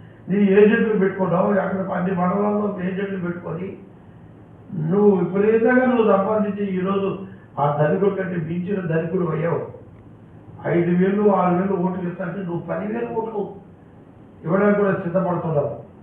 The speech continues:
కార్యకర్తలందరినీ ఈ మధ్య ఊరూరు తిరుగుతూ వాళ్ళ జోబీల్లో ఐదు వేలు, పదివేలు, ఇరవై వేలు డబ్బు కుక్కి నాకు పని చేయండి, నాకు పని చేయండి కార్యకర్తలు కూడా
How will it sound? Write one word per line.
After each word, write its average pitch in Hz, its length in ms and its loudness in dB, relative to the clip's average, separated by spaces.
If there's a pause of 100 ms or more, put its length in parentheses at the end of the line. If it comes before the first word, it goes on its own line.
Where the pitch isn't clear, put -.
(1000)
కార్యకర్తలందరినీ 226 920 2
ఈ 202 40 2
మధ్య 196 240 4
ఊరూరు 208 500 4
తిరుగుతూ 190 640 2 (540)
వాళ్ళ 160 340 2
జోబీల్లో 208 800 4 (440)
ఐదు 190 260 2
వేలు, 208 260 8
పదివేలు, 190 540 4
ఇరవై 190 360 0
వేలు 196 320 4 (800)
డబ్బు 175 260 2
కుక్కి 202 720 -2 (160)
నాకు 180 360 2
పని 202 180 2
చేయండి, 196 300 4
నాకు 180 180 0
పని 180 200 -2
చేయండి 175 280 -2
కార్యకర్తలు - 640 -6
కూడా - 300 -8